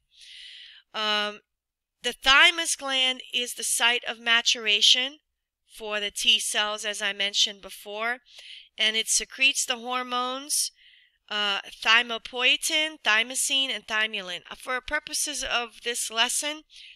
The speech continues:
just remember the mature, um, hormone is called thymosin,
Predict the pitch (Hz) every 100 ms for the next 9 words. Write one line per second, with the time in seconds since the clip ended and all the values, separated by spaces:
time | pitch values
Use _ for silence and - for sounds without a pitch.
0 | - 277 277 302 269 247 240 233 226 -
1 | - _ 233 247 - - 285 294 294 285
2 | _ _ _ _ 226 226 220 220 214 _
3 | _ _ _ _ _ _ _ _ - 233
4 | 240 247 240 226 - - 214 - 214 220
5 | 220 - 226 214